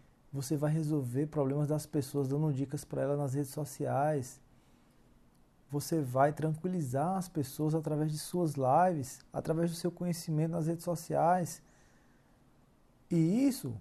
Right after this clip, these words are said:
fará as pessoas te reconhecerem como um profissional incomum, um profissional diferenciado e, portanto, reconhecido, admirado, requisitado, valorizado.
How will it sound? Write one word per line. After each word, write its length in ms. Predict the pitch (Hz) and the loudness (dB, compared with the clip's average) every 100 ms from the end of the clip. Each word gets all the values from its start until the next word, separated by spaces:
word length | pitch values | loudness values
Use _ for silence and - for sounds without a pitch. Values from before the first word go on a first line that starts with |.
| - _ _ _ - | -14 _ _ _ -10
fará 560 | - 127 131 165 156 | -2 2 6 6 6
as 120 | 135 | 2
pessoas 500 | - 135 - 147 143 - | -4 -8 -4 -2 -2 -4
te 560 | 147 135 131 127 120 | -4 -2 0 0 -2
reconhecerem 600 | 117 127 151 135 131 147 | -2 -4 -4 -4 -2 -4
como 200 | 143 143 | -2 -4
um 60 | 139 | -4
profissional 640 | 135 131 - 131 135 143 | -4 -4 -6 -4 0 0
incomum, 640 | 165 165 180 156 151 165 143 - _ _ _ _ _ _ - | -2 -4 -2 -2 0 -2 -4 -10 _ _ _ _ _ _ -8
um 60 | 127 | -8
profissional 480 | 135 131 - 131 135 | -4 -6 -6 -6 -6
diferenciado 1000 | 123 139 139 143 - 123 131 143 110 101 - - - | -6 -6 -6 -6 -2 4 6 4 2 -6 -14 -18 -14
e, 60 | |
portanto, 720 | - 110 - - 139 180 - - - _ - | -10 -10 -8 -2 0 -2 -6 -20 -20 _ -8
reconhecido, 960 | 120 - 117 104 - 139 165 180 165 165 - _ | -8 -4 -4 -4 -4 0 0 0 -4 -8 -20 _
admirado, 880 | 120 110 113 110 107 123 151 147 147 - - - | -4 -2 -2 -2 2 4 4 2 -2 -10 -18 -2
requisitado, 1040 | 127 131 123 113 113 - 117 139 147 143 - - - | -2 -2 -6 -8 -10 -2 4 6 6 2 -6 -20 -16
valorizado. 1300 | 117 104 131 160 165 135 131 110 101 107 98 95 92 | -10 0 6 8 8 6 2 -2 -4 -6 -6 -6 -8